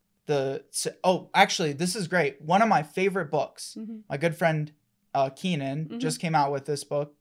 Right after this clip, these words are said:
Speaker 1: It's called Gap Selling.
Speaker 2: Okay.
Speaker 1: He's actually local here.
Speaker 2: We'll link it.
Speaker 1: Yeah,
Speaker 2: I'll
Speaker 1: Gap
Speaker 2: probably go
Speaker 1: Selling
Speaker 2: buy it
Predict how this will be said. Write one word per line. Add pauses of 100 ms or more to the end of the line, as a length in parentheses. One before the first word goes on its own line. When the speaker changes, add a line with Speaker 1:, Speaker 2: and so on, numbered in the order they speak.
Speaker 1:
It's
called
Gap
Selling.
Speaker 2:
Okay.
Speaker 1:
He's
actually
local
here.
Speaker 2:
We'll
link
it. (560)
Speaker 1:
Yeah, (120)
Speaker 2:
I'll
Speaker 1:
Gap
Speaker 2:
probably
go
Speaker 1:
Selling
Speaker 2:
buy
it